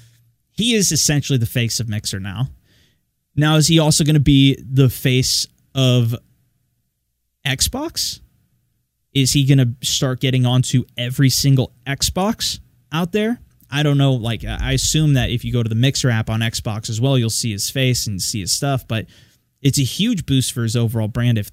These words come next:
that happens, or how much that could, like, if Microsoft launches a new product or something, or, for example, Halo. Halo is exclusively on Xbox. Ninja is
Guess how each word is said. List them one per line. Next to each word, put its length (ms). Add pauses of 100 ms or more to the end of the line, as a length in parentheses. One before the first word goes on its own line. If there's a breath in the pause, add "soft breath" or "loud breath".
(240)
that 260
happens, 680
or 300
how 300
much 300
that 160
could, 160
like, 200 (920 soft breath)
if 240 (120)
Microsoft 600
launches 400
a 60
new 140
product 460
or 60
something, 420 (460 soft breath)
or, 340
for 240
example, 560 (180)
Halo. 520 (180)
Halo 460
is 160
exclusively 880
on 260
Xbox. 680 (1080 soft breath)
Ninja 520
is 360